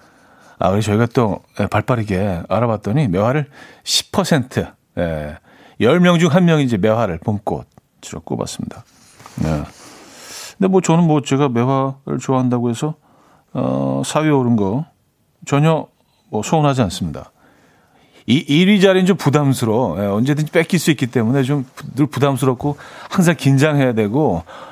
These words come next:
그런 게 있어요. 예, 제대로 즐기질 못해요. 그래서 사 위 정도가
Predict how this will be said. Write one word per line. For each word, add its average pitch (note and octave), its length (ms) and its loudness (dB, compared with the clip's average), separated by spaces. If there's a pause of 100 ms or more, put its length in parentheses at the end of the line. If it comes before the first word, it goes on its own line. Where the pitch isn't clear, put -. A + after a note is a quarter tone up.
(640)
그런 A2 160 0
게 C3 80 2
있어요. D2+ 640 -4
예, F#2 180 -2
제대로 A2+ 220 0
즐기질 A2+ 420 -2
못해요. G2 300 -2
그래서 A2 140 -6
사 B2+ 280 0
위 F#3 140 2
정도가 C#3 680 0